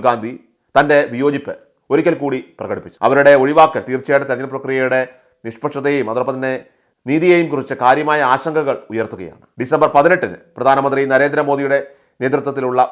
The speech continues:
ഉന്നത അധികാര സമിതി എൻ എച്ച് ആർ സിയുടെ അടുത്ത ചെയർപേഴ്സണെ തിരഞ്ഞെടുക്കാൻ യോഗം ചേരുകയായിരുന്നു. സുപ്രീം കോടതി മുൻ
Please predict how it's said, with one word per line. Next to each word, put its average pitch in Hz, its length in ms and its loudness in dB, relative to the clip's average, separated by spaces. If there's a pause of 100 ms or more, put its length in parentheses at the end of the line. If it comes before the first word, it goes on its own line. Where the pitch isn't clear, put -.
ഉന്നത 143 200 -2 (120)
അധികാര 123 320 0 (140)
സമിതി 104 280 -8 (520)
എൻ 123 120 -6
എച്ച് 135 160 2
ആർ 127 140 4
സിയുടെ 127 260 0 (140)
അടുത്ത 135 220 -4 (200)
ചെയർപേഴ്സണെ 127 580 -4
തിരഞ്ഞെടുക്കാൻ 127 480 -2 (460)
യോഗം 131 300 2
ചേരുകയായിരുന്നു. 104 640 -8 (140)
സുപ്രീം 160 300 -4
കോടതി 151 300 2
മുൻ 147 80 -6